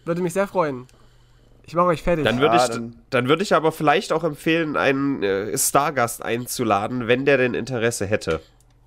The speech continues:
Speaker 3: Heinrich?
Speaker 2: Ja.
Speaker 3: Hm. Also,
Speaker 2: Vielleicht
Speaker 3: äh, um, um, um, um euch anzuspornen, eventuell so, euch für sowas zu interessieren, Heinrich war zwei Wochen im Knast wegen G Z. Das ist keine Verarsche, das ist wirklich so.
Speaker 1: Ehrlich? Ach, krass.
Speaker 3: Ja,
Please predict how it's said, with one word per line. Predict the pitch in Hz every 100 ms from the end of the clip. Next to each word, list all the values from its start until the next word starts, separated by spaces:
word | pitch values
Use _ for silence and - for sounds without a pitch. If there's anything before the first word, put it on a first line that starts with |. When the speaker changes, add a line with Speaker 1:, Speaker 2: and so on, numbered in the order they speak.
| -
Speaker 3:
Heinrich? | - 139 160 170 - _ _ _ _
Speaker 2:
Ja. | - 90 82 - - - - -
Speaker 3:
Hm. | 120 120 120 131 - _ _ _ - -
Also, | 156 120
Speaker 2:
Vielleicht | 123 190
Speaker 3:
äh, | 139 160
um, | - - - 202
um, |
um, | 202 208 196 202 -
um | 180
euch | 170 165
anzuspornen, | 151 185 180 - - 151 170 170
eventuell | 165 135 147 156 143 143
so, | 131
euch | -
für | -
sowas | 135 135
zu | 135
interessieren, | 139 131 - 151
Heinrich | 127 147 143 139
war | 120 123 123
zwei | - 131
Wochen | 123 135
im | 120 117
Knast | 127 120 127 -
wegen | 107 107
G | 98 101
Z. | - 117 - - _ -
Das | 110 -
ist | -
keine | - 123 131 127 -
Verarsche, | - 110 143 131
das | 127
ist | 117
wirklich | 104 - 92
so. | -
Speaker 1:
Ehrlich? | 156 190 170 185 -
Ach, | 135 -
krass. | - - _ _ _ _ _ _ _ _
Speaker 3:
Ja, | 127